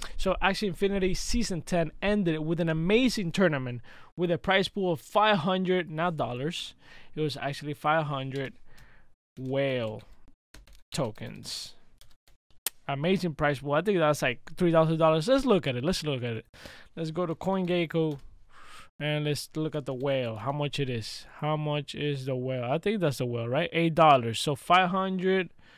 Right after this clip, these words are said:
times eight dollars. You do the, the math. Um, there is a new upcoming artist on the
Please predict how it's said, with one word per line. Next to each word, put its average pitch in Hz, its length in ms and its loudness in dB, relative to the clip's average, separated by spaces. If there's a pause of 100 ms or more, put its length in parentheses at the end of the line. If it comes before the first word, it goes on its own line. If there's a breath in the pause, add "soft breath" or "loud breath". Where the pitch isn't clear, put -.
(600 soft breath)
times 156 720 0
eight 170 280 2
dollars. 123 420 4
You 165 140 2
do 165 200 2
the, 147 300 4
the 139 100 -2
math. 185 460 4 (460 soft breath)
Um, 165 300 4
there 214 200 10
is 226 160 10
a 185 60 4
new 208 220 6
upcoming 214 520 6
artist 160 480 4 (540)
on 170 180 0
the 165 180 -4